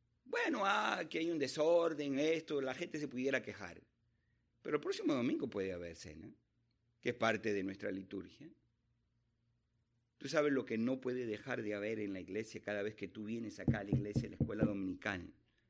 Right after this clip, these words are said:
Y a las once, predicación. Aún pueden faltar los músicos, que aquí tenemos hasta dos. La gente puede pensar, "Uy, la alabanza y la música, etcétera, qué bonito, o a algunos les gustará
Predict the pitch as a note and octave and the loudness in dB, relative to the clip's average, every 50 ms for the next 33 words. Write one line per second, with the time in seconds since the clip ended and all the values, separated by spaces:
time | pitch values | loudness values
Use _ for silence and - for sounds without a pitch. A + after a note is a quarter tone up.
0 | _ _ _ _ _ _ _ _ - G2+ G2 F2+ F#2 F#2 - - A2+ B2 C3+ C#3 | _ _ _ _ _ _ _ _ -8 -6 -6 -4 -6 -6 -8 -8 -10 -10 -10 -12
1 | - - G3+ - - _ _ - - _ _ _ _ _ _ _ _ _ _ _ | -14 -18 -20 -20 -20 _ _ -20 -20 _ _ _ _ _ _ _ _ _ _ _
2 | _ _ _ _ _ _ _ _ _ _ _ G#2 F#2 F2 F2 - - D#2+ - - | _ _ _ _ _ _ _ _ _ _ _ -12 -10 -10 -12 -14 -16 -20 -20 -20
3 | _ _ _ _ _ _ _ _ _ _ _ _ _ _ _ _ _ _ _ _ | _ _ _ _ _ _ _ _ _ _ _ _ _ _ _ _ _ _ _ _
4 | _ _ _ _ _ _ _ _ _ _ _ _ _ _ - B2 D3 E3+ G3 B3 | _ _ _ _ _ _ _ _ _ _ _ _ _ _ 0 4 8 8 8 8
5 | A#3 G#3 - - F#3+ F#3+ F#3+ F3 - E3 D#3 C#3+ C3+ E3 F3+ E3+ E3+ D#3 D3 C#3+ | 6 2 2 2 2 2 2 -2 0 0 0 2 4 2 2 4 2 0 0 0
6 | E3+ F#3+ F#3 D#3 - - A#2 A2 - A2 G2+ - C3 C3 - C3 C3 C3+ D3 C3+ | -4 -4 -4 -8 -8 -8 -8 -6 -6 -8 -8 -8 -8 -6 -4 -4 -2 -2 -2 -4
7 | C3 - A2 G#2 A2 B2 C3 B2 - - - - _ _ _ _ _ _ _ _ | -4 -4 -4 -2 0 0 -2 -2 -6 -14 -20 -20 _ _ _ _ _ _ _ _
8 | _ _ _ _ _ _ _ _ _ _ _ _ _ _ _ _ _ _ _ - | _ _ _ _ _ _ _ _ _ _ _ _ _ _ _ _ _ _ _ -6
9 | - B2+ C3 D#3+ E3+ F3 E3+ D3 F#3 E3 D#3+ D3+ D3 C#3 B2+ - D#3 D3+ C#3+ D3+ | -4 0 2 2 2 2 2 4 4 4 4 4 2 0 2 2 4 4 4 4
10 | E3 E3+ E3 D3 C3+ B2+ A#2+ A#2+ A#2+ A#2+ B2 C#3 D#3+ D#3+ D#3 C3+ B2 - - B2 | 4 4 4 4 2 2 2 2 2 2 2 4 2 4 2 0 -2 -2 -4 -4
11 | A2+ A2+ G#2+ A2 G#2+ A2 B2 D#3 F3+ F#3 D3+ - - B2+ - - A#2 A2 G2 - | -4 -2 -2 -2 -2 0 2 2 2 0 -2 -4 -10 -8 -2 0 0 0 -2 0
12 | - D#3 E3 F3 E3+ - B2+ A#2+ A2+ - C3 C3 B2 B2 A#2+ B2+ D3 E3 E3+ D#3+ | 2 4 4 4 2 0 -2 -2 -2 -2 -2 0 2 2 2 2 2 2 0 -2
13 | - - B2+ A#2+ A#2 A2+ A2 A2+ G#2+ G#2 G2+ G#2+ A2 A#2 A2 C#3 D3 D3 C#3 C3 | -2 0 0 2 2 2 2 2 2 2 2 0 0 0 0 0 0 0 0 0
14 | A#2+ A#2 C3 B2+ - B2 A#2 B2+ C#3 C#3+ C3+ C3+ | 0 -2 -4 -4 -2 0 2 4 4 4 2 0